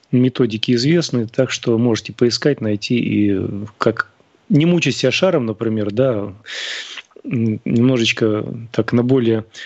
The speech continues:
правильный, на мой взгляд, образ, э, сна перейти, чтобы и спать, и отдыхать, и в это же время получать нужные знания.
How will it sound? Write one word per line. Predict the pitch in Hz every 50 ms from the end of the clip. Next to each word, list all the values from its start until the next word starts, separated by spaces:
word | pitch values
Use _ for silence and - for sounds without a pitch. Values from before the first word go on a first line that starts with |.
| - _ _
правильный, | - 151 147 139 123 123 113 113
на | 113 113
мой | 113 113 113 113
взгляд, | 110 110 120 120 113 - - -
образ, | 135 127 117 107 117 110 - - - - - -
э, | 117 110 113 107 104 101 104 104 104 104
сна | - - 135 135 135 131
перейти, | - - 104 110 113 110 - - 147 135
чтобы | - - - 120 113 110 104 107 101 104 104 117 143 -
и | - 123 113 107 - - _ _
спать, | - - - - - 190 190 185 - - -
и | - 147 131
отдыхать, | - - 151 131 113 110 127 120 - - 165 165 151 - - -
и | 135 135 - - -
в | 131 113 113
это | 123 120 - 117
же | 110 113
время | 113 143 156 135 113
получать | - 110 104 107 - - 131 127 120 - -
нужные | 120 117 113 110 113 113 113 - - -
знания. | - - 117 107 101 90 90 92